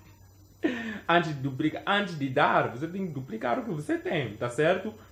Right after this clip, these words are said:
Tem algumas imagens aí que provam isso, nos casos resolvidos no Facebook, vou colocar o link. Ok, depois da fase S, passamos pra fase dois. Na fase, é, na fase G dois, é na fase onde a célula vai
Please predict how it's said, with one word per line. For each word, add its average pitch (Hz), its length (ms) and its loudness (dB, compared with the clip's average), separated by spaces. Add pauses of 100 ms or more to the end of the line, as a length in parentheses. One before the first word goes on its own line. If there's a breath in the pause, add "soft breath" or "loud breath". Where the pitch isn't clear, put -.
(180 loud breath)
Tem 143 80 2
algumas 135 360 0
imagens 120 440 0
aí 117 120 0
que 131 100 -8
provam 131 580 2
isso, 160 460 0 (140)
nos 117 220 -6
casos 123 320 2
resolvidos 117 460 -4
no 107 100 -8
Facebook, 143 680 -2
vou - 180 -12
colocar 117 380 0
o 127 40 0
link. 170 460 -2 (180 loud breath)
Ok, 208 360 4
depois 254 200 2
da 220 120 6
fase 202 320 4
S, 214 260 2
passamos 196 300 -4
pra 185 100 -6
fase 165 260 0
dois. 131 240 0
Na 123 120 -6
fase, - 300 -2 (100)
é, 143 180 0
na 131 140 -2
fase 180 260 2
G 143 160 4
dois, 175 420 4 (160 loud breath)
é 175 80 0
na 170 120 4
fase 170 260 2
onde 156 100 -2
a 165 60 2
célula 165 420 2
vai 139 420 4